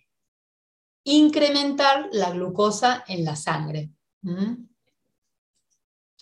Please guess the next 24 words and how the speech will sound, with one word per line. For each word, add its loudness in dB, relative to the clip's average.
Entonces, 2
cuando -2
se -10
produce -6
una 0
hiperglucemia, 0
el -2
páncreas -2
libera 4
insulina. -2
La -4
insulina -4
es -2
una -2
hormona 0
que 6
participa 0
en 2
el 0
metabolismo -2
de 0
los -6
carbohidratos, 2
¿m? -2